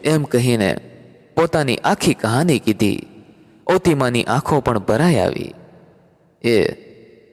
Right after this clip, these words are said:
સહમત થયા અને પછી દરરોજ ઓતિમા પેલું ટિફિન બનાવી દે છે. એ જ્યારે ટિફિન બનાવે ત્યારે નજર સામે એનો દીકરો હોય છે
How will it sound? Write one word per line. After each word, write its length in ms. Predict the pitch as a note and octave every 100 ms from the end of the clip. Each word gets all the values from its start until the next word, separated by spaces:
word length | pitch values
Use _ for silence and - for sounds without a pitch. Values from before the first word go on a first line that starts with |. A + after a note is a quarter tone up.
| _ _ _ -
સહમત 640 | - - D#3+ F3+ D#3 -
થયા 440 | G#2 F#2+ D#2+ - - - -
અને 160 | B2
પછી 520 | A#2 B2 - - - C#3 -
દરરોજ 500 | D3 G3 G3 F#3 D3
ઓતિમા 440 | - C3 - C3+ A#2
પેલું 280 | B2+ B2+ A2
ટિફિન 420 | B2 - G#3 C3+
બનાવી 380 | G#2 D3 F#3+ G#2+
દે 160 | G2+
છે. 240 | G2+ - E2+ - - - - -
એ 80 | D#3
જ્યારે 320 | C#3 D#3 G3
ટિફિન 360 | E3 D#3 D3+ B2
બનાવે 380 | A2+ C#3 C#3+ A#2
ત્યારે 260 | B2 A2+
નજર 280 | G2+ A2+ C#3+
સામે 420 | B2+ B2 A2 G2+ - - -
એનો 180 | F3+ E3
દીકરો 420 | A#2 G3 A#3+ G3
હોય 180 | C3 A#2+
છે 300 | - G#2+ -